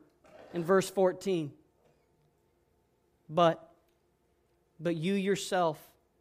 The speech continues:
have seen trouble and grief," he says, "observing it in order to take the matter into your own hands." He says in verse fourteen, "The helpless entrust himself to you. You are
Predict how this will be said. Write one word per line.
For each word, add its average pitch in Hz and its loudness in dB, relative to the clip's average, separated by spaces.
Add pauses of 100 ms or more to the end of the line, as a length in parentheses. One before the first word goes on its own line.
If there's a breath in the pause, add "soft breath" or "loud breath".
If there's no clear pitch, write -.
(440)
have 165 -2
seen 180 0
trouble 165 2
and 156 -2
grief," 156 -2
he 147 -12
says, 139 -10 (920)
"observing 214 10
it 208 8
in 190 6
order 202 8
to 175 0
take 202 4
the 196 2
matter 196 8
into 185 2
your 180 2
own 185 4
hands." 170 -4 (1900)
He 185 -2
says 202 10
in 190 4
verse 190 6
fourteen, 214 6
"The 185 10
helpless 214 10
entrust 208 6
himself 180 4
to 175 -8
you. 165 0
You 185 6
are 196 10